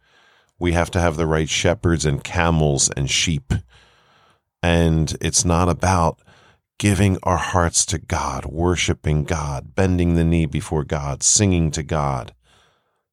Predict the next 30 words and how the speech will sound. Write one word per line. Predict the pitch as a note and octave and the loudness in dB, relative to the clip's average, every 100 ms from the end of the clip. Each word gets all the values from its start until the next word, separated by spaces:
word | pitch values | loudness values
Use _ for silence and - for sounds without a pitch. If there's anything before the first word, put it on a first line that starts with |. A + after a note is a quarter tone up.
| - | -10
et | - | -2
cetera. | - F2+ D#2+ D2+ C2 A#1+ - _ _ - _ - | 2 2 2 0 -2 -6 -16 _ _ -20 _ 0
Being | A2 G#2 - | 2 2 2
patient | - G2+ G2 - G2 C#2 - - | 0 2 0 0 0 -2 -6 -18
for | - - F#2 F2 | -20 -4 0 0
the | E2 | 0
worship, | D2+ D#2 D#2 - - - - _ _ _ _ _ - | 0 -2 -2 -4 -8 -10 -18 _ _ _ _ _ 0
being | F#2 F2+ | 2 2
persevering. | E2+ G#2 G2 - F2 D#2+ F#2+ F#2 C#2+ | 0 0 0 2 0 0 2 2 2
Okay, | D#2 F2+ - D#2 | 0 -2 -2 0
this, | F2 E2+ - - - - | 0 -2 -4 -8 -20 -8
this | - F#2+ | -2 0
liturgy, | F2+ F#2 G2+ G2 D#2+ D2 | 2 2 2 2 0 -2
because | D2+ - G2 F#2 | -2 0 0 0
it's | D#2+ | -2
a | D2+ | -2
feast, | E2+ D#2 - | -2 -2 -2
is | D#2+ | -4
gonna | F2 D#2 | 0 -2
take | C#2+ - F2 F2 E2 | -2 -4 -2 -2 -2
longer. | D2 C2+ B1 A#1 G#1+ _ _ _ _ - | -2 -2 -4 -8 -14 _ _ _ _ -6
Well, | E2+ | -2
that's | F#2 | -2
'cause | - F2 | -2 -2
it's | D2 - | -2 -6
a | |
feast, | - G#2+ E2+ - | -2 0 0 0
'cause | D#2 | -2
it | D2+ - | -2 -2
commemorates | - E2+ F#2 G#2+ G2 D2+ D2+ - | -2 2 2 4 2 0 -2 -4